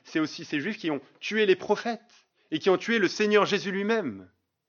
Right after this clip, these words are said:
Ce serait insensé de les écouter. Et non seulement ça, mais ils s'opposent à tous les êtres humains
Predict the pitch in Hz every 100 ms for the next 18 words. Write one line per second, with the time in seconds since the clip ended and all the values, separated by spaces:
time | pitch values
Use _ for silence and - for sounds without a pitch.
0 | _ _ - 139 170 165 175 190 185 185
1 | - 226 190 - _ _ _ _ 131 127
2 | 120 120 123 113 107 98 - - 175 185
3 | 180 165 165 233 220 151 - 185 170 214
4 | 214 185 175 - 262 254 180 - 156 123